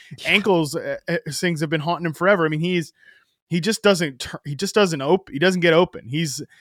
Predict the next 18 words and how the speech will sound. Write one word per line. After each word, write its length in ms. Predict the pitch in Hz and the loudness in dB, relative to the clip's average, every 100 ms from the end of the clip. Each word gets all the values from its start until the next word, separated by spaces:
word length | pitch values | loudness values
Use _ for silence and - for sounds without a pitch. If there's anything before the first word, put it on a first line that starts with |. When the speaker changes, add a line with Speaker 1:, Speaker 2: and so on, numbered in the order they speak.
| - | 0
Speaker 2:
he 140 | 196 | 2
wins 320 | 185 330 339 | 4 4 4
downfield, 640 | 208 214 180 - 254 196 151 | 4 4 4 0 2 2 2
but 80 | 156 | 0
it's 160 | 151 | -2
all, 320 | - 165 165 156 | 0 4 6 4
like, 260 | 139 120 | 2 -2
jump 280 | - 151 - | -2 -2 -2
ball 220 | 131 117 | -4 -4
stuff 300 | - 131 113 | -6 -8 -8
at 120 | 113 | -10
this 160 | 117 - | -12 -14
point, 260 | - 107 - - | -14 -16 -14 -4
Speaker 1:
Yep. 120 | 175 | 2
Speaker 2:
which 160 | 208 - | 4 4
is 140 | 190 | 0
a 60 | 180 | -2
great 380 | 127 190 262 | 2 2 2